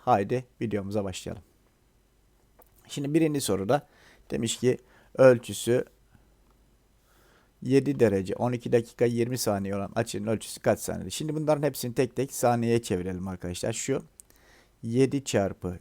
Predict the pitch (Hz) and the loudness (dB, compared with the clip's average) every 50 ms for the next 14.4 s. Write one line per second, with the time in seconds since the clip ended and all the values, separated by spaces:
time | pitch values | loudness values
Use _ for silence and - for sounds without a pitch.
0 | - 104 98 - - - - - 104 101 98 98 95 90 - - 110 113 127 127 | -10 -12 -10 -10 -10 -12 -10 -8 -6 -4 -4 -4 -6 -8 -8 -6 -6 -6 -6 -6
1 | - - - - - - _ _ _ _ _ _ _ _ _ _ _ _ _ _ | -10 -12 -12 -14 -16 -20 _ _ _ _ _ _ _ _ _ _ _ _ _ _
2 | _ _ _ _ _ _ _ _ _ _ _ _ _ _ _ _ _ _ _ _ | _ _ _ _ _ _ _ _ _ _ _ _ _ _ _ _ _ _ _ _
3 | _ - 113 110 104 - - - - 117 117 120 127 127 - - _ _ 127 127 | _ 6 6 6 6 6 2 -4 -6 -4 -2 -2 -2 -2 -2 -6 _ _ -2 -2
4 | 127 120 120 - - - 104 95 92 90 - _ 87 85 82 - _ _ _ _ | -2 -2 -6 -10 -6 -4 -2 -2 -2 -4 -8 _ -12 -14 -14 -16 _ _ _ _
5 | _ _ _ _ _ _ _ _ _ _ _ _ _ _ _ _ _ 117 110 113 | _ _ _ _ _ _ _ _ _ _ _ _ _ _ _ _ _ 0 0 0
6 | - - 123 123 123 - - - - - _ _ _ _ _ _ _ _ _ _ | 0 -4 -10 -8 -8 -8 -10 -10 -12 -16 _ _ _ _ _ _ _ _ _ _
7 | - 127 131 110 104 - - 117 123 117 123 131 139 131 127 123 127 123 120 113 | 4 6 6 6 6 4 -2 -6 -4 -2 -2 -2 -2 -2 0 0 2 2 0 0
8 | 110 107 - 101 92 92 92 92 92 101 113 123 123 123 117 107 101 110 120 117 | -4 -4 -4 -4 -4 -4 -4 -6 -4 -2 -2 -2 -2 -2 -2 -2 -2 -2 -2 -2
9 | - 113 101 - _ - 95 95 87 - 90 101 120 117 - - - 101 104 110 | -2 -4 -4 -4 _ -4 -4 -4 -4 -6 -6 -6 -6 -8 -8 -10 -10 -8 -8 -10
10 | 123 120 - _ _ _ _ _ _ _ _ - 139 127 123 117 110 - 110 110 | -10 -12 -14 _ _ _ _ _ _ _ _ -10 -8 -6 -4 -4 -4 -2 0 0
11 | 110 110 113 113 107 110 101 101 95 - - 107 98 - 95 95 104 110 113 110 | 0 0 0 0 0 0 0 -2 -2 0 0 0 0 -2 -4 -6 -8 -8 -10 -12
12 | _ _ _ _ _ _ _ _ _ _ _ _ _ _ _ _ _ _ _ - | _ _ _ _ _ _ _ _ _ _ _ _ _ _ _ _ _ _ _ -8
13 | 110 - - - - - 107 101 98 98 95 92 92 104 - _ - 98 107 - | -8 -8 -8 -10 -6 -4 -4 -2 -2 -4 -6 -6 -8 -8 -8 _ -6 -4 -4 -6
14 | - _ - - - - - | -8 _ -20 -20 -20 -20 -20